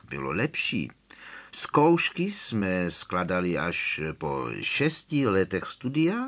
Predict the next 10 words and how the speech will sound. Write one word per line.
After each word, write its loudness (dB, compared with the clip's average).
ne 0
po -4
pěti, -6
a -8
potom -2
Fleuřina 2
slova 0
přehlušilo 2
pronikavé 4
zavřeštění. -6